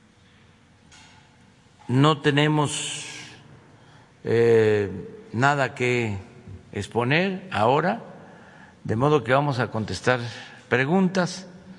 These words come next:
porque hay veces que tenemos poco tiempo, ¿no? Adelante, adelante. Y tú, tres, cuatro.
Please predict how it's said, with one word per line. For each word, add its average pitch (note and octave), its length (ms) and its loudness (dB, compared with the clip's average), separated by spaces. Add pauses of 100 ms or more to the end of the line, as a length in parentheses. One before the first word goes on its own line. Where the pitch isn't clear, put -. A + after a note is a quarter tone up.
(300)
porque A#2 300 -2
hay C3 60 2
veces C3 360 -2
que F#2+ 260 -4 (1300)
tenemos A#2+ 340 -4
poco - 320 -2
tiempo, G2 460 -2
¿no? A#2 120 -6 (960)
Adelante, C#3 560 -2 (920)
adelante. C3 640 -2 (1400)
Y A2+ 100 0
tú, C3 220 2 (160)
tres, A2 400 0 (1300)
cuatro. B2+ 400 0